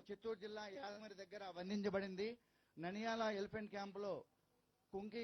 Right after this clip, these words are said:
ఏనుగుగా ట్రైనింగ్ తీసుకుని సేవలు అందించింది. ఇప్పుడు ఇక్కడికి సేవలు అందించడానికి వచ్చింది. తర్వాత మూడవ ఏనుగు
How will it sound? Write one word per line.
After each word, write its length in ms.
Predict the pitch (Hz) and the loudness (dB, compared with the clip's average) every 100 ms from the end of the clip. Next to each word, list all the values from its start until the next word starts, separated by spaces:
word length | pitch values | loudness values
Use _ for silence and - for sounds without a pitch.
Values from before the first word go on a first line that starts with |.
| 214 | 0
ఏనుగుగా 320 | 208 185 202 | -2 -2 -2
ట్రైనింగ్ 400 | 190 190 220 214 | 0 -2 -2 -4
తీసుకుని 360 | 202 196 208 175 | -6 -4 -6 -2
సేవలు 320 | 185 202 208 | 0 2 0
అందించింది. 560 | 202 196 170 185 190 247 - _ _ _ _ - | -2 -4 -6 -6 -4 -6 -10 _ _ _ _ -12
ఇప్పుడు 280 | 196 214 | -4 2
ఇక్కడికి 480 | 202 190 214 196 180 170 165 - _ _ - | 2 2 -4 -6 -6 -6 -8 -14 _ _ -4
సేవలు 240 | 185 214 214 | 0 2 0
అందించడానికి 480 | 196 190 190 196 | -2 -4 -4 -4
వచ్చింది. 380 | 170 - 165 117 - _ _ _ _ _ _ - | -6 -6 -8 -10 -14 _ _ _ _ _ _ -8
తర్వాత 280 | 208 208 214 | -2 0 0
మూడవ 460 | 190 196 220 220 | 0 2 4 4
ఏనుగు 360 | 208 208 196 | 2 -4 -6